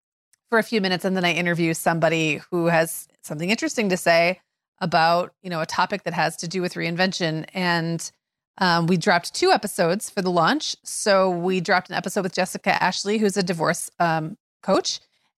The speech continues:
and Zena Dalla, who is a wellness coach and a posture expert and has had a really interesting life, um, career pivot wise and stuff like that. So it's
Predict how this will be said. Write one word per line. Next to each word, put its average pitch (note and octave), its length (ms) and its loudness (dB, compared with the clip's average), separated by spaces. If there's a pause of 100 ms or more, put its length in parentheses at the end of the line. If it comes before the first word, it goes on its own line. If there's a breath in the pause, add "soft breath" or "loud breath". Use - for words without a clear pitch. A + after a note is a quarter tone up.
(120)
and F#3 480 4 (120)
Zena F#3 300 2
Dalla, F#3 440 4
who G3+ 340 0
is E3+ 400 2
a - 60 -6
wellness E3+ 580 0
coach E3 540 0
and D#3 360 -4
a D#3 40 -2
posture A3+ 420 0
expert F#3+ 540 0
and F#3 120 -6
has F3 160 -8
had E3+ 100 -4
a E3 60 -4
really D#3+ 220 -4
interesting E3 580 -4 (600)
life, E3 480 2
um, D#3 300 0
career G3 420 2
pivot F3+ 340 0
wise D#3 400 2
and E3 100 -10
stuff - 160 -10
like D#3 120 -6
that. - 180 -2
So A3+ 120 4
it's F#3 100 -2